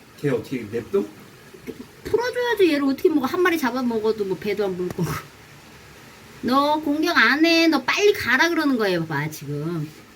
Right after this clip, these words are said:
Speaker 2: 딱 집게발 세우고 싸우려고 지금. 왜 여길 와서 그래, 이놈아. 안 오면 됐잖아. 슬금슬금 옆으로 가는 거 봐. 이 개를 그냥 밖에 놔줄 거예요.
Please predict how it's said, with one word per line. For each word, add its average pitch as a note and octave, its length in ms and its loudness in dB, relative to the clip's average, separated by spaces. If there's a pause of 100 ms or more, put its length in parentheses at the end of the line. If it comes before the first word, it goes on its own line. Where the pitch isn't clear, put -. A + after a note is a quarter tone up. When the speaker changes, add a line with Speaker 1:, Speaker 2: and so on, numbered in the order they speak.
(140)
Speaker 2:
딱 B3+ 160 -6
집게발 C4 360 -4
세우고 B3 560 -2
싸우려고 B3 580 -2
지금. D3 680 -4 (680)
왜 F#4 200 8
여길 F#4+ 260 8
와서 E4 380 4
그래, D#4+ 200 -2
이놈아. A#3+ 720 2
안 G#3+ 140 2
오면 B3 160 2
됐잖아. F#3 760 0 (120)
슬금슬금 G#3+ 680 6
옆으로 F3+ 240 0
가는 C#3+ 200 0
거 C3 160 -8
봐. B2 60 -6 (1300)
이 A#3+ 100 -8
개를 C4 600 0
그냥 A#3 220 -6
밖에 B3 280 -8
놔줄 F#3+ 340 -2 (100)
거예요. C#3 380 -6